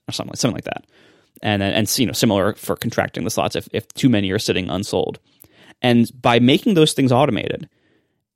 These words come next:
prices went to wherever the market wanted them to go and have stayed there. And I think, I think after the first month, I was making, like, two or three times as much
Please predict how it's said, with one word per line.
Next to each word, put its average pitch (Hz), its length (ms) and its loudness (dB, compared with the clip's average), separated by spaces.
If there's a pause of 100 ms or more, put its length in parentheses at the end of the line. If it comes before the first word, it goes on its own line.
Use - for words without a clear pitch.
(480)
prices 160 580 4 (200)
went 117 340 2
to 147 100 2
wherever 120 320 6
the 139 60 2
market 139 300 2
wanted 131 260 2
them 120 120 0
to 117 100 -6
go 110 280 4
and 117 120 -2
have 110 100 -6
stayed 107 320 0
there. 180 320 2 (400)
And 143 140 6
I 147 60 6
think, 214 280 4
I 135 80 0
think 208 220 0
after 185 160 2
the 151 80 2
first 160 320 0
month, 147 180 2
I 135 60 4
was 123 160 2
making, 135 320 0
like, 107 160 -4
two 139 200 -2
or 143 80 0
three 120 200 -4
times 98 320 -4
as 101 120 -10
much - 380 -8